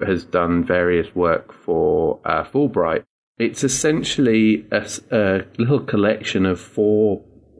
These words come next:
micro games, mini games, that are all pretty much, uh, I mean, it's, it's just about how Nina and Jake met, and each micro game is kind of the story of one of the dates that they went on, and it only lasts for a few minutes. Imagine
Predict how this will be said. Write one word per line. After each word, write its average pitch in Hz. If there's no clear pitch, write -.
micro 101
games, 104
mini 98
games, 101
that 101
are 101
all 110
pretty 98
much, -
uh, 87
I 117
mean, -
it's, 135
it's 143
just 127
about 98
how 90
Nina 98
and 90
Jake 87
met, 90
and 92
each -
micro 95
game 87
is 82
kind 101
of 90
the 95
story 92
of 82
one 90
of 87
the 90
dates -
that -
they 85
went 85
on, 82
and 104
it 131
only 120
lasts 87
for 80
a -
few 92
minutes. 87
Imagine 143